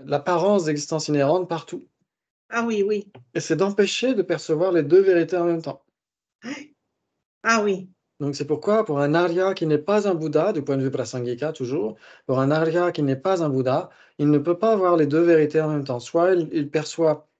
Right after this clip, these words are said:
Speaker 1: directement une vérité conventionnelle, soit il perçoit directement une vérité ultime.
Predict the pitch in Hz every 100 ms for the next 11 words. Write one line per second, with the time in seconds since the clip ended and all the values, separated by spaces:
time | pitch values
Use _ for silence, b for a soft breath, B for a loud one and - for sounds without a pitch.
0 | - 143 165 180 180 175 170 151 147 143
1 | 151 151 139 135 135 147 196 180 165 165
2 | 160 156 - 156 139 156 175 165 151 165
3 | 170 143 143 156 165 156 147 131